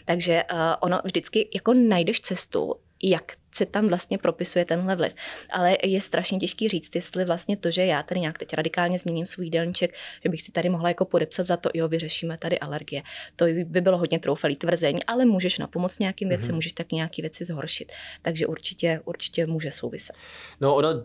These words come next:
Speaker 2: já nevím, dva, tři roky zpátky, teďka se zavádí v těch jídelácích, všude svítěj takový ty jedničky, sedmičky, devítky,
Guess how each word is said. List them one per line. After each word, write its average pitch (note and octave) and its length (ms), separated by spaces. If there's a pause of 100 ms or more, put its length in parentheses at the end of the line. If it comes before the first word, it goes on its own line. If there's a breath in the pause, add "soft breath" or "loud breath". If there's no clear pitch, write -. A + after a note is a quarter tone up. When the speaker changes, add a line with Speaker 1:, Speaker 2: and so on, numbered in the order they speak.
(500)
Speaker 2:
já A#2 100
nevím, B2 320
dva, A#2 140
tři - 180
roky C3+ 220
zpátky, C#3 720
teďka C3+ 220
se C3+ 140
zavádí C3 480
v - 60
těch C3 240
jídelácích, C3 580
všude B2 280
svítěj A#2+ 440
takový A#2+ 340
ty A#2+ 200
jedničky, B2 520
sedmičky, B2 500
devítky, B2+ 500